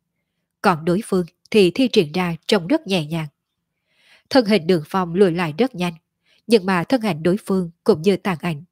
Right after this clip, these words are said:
đuổi theo sát nút. Cùng lúc đó, một quyền khác lại đánh ra ngoài. Một quyền này khác với quyền đầu tiên, tốc độ của quyền này nhanh vô cùng, hầu như chỉ nhìn thấy tàn ảnh ở trên hai nắm tay nhỏ. Trong nháy mắt đối phương phát ra chiêu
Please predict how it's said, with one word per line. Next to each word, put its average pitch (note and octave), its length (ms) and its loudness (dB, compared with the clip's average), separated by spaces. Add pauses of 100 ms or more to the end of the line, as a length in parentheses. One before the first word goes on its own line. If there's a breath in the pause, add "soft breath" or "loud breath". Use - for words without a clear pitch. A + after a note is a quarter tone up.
đuổi G3 240 4
theo E3+ 200 -4
sát - 280 -8
nút. C#4+ 200 -2 (680)
Cùng E3 200 4
lúc A3+ 160 2
đó, F3 300 -6
một G3+ 300 0
quyền E3 120 2
khác B3+ 280 -12 (180)
lại F3 300 -2
đánh F3+ 240 -4
ra A#3 120 -2
ngoài. E3+ 260 -6 (840)
Một G#3+ 180 4
quyền F#3 180 2
này E3 200 -2
khác D4+ 240 -6
với C4+ 180 2
quyền F3 200 4
đầu E3+ 160 0
tiên, F3 260 -4 (420)
tốc - 180 2
độ F#3+ 140 4
của - 140 2
quyền F3+ 240 2
này E3+ 160 -2
nhanh F#3 300 -6
vô A#3+ 160 2
cùng, E3 300 -2 (380)
hầu F#3+ 200 2
như F3+ 300 2
chỉ F3+ 140 2
nhìn E3+ 240 -2
thấy F3+ 240 -4
tàn F#3+ 180 -4
ảnh E3 200 -6 (160)
ở D4+ 220 0
trên F#3+ 160 0
hai F3 200 -2
nắm F3 260 -8
tay G#3 180 -6
nhỏ. E3 260 -6 (680)
Trong E3+ 180 2
nháy F3 140 -2
mắt C4+ 260 -6
đối F3+ 180 2
phương F3+ 240 0
phát C#4+ 220 -4
ra F3+ 180 -2
chiêu F3 220 0